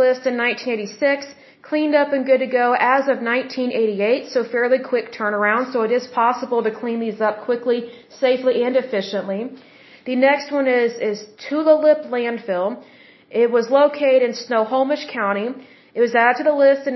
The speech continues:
nineteen ninety-five. Um, it was cleaned up and good to go as of two thousand and two. The next and last one that, that is good to go, no longer a problem,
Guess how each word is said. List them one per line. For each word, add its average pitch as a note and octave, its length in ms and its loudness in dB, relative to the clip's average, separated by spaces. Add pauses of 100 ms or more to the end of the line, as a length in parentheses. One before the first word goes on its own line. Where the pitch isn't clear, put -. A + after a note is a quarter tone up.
nineteen B3+ 260 -4
ninety-five. A3+ 640 -2 (460)
Um, G#3+ 140 -2
it A3 80 2
was A3 100 -12
cleaned C#4 220 0
up C#4+ 160 2
and C4+ 100 -2
good C4+ 180 0
to C4 80 -4
go A#3 380 2
as B3+ 320 2
of B3+ 140 0
two C#4 220 -6
thousand A#3+ 480 0
and A3 260 -6
two. G#3 320 -4 (480)
The B3+ 120 -6
next D#4+ 360 0
and C#4+ 160 0
last B3 420 0
one C4 280 0
that, A#3 420 -4
that A3 220 -2
is G#3 240 -2
good B3 180 0
to C#4 80 -6
go, A#3 240 2
no A#3 140 0
longer A#3 260 0
a A#3 120 -4
problem, A3 520 2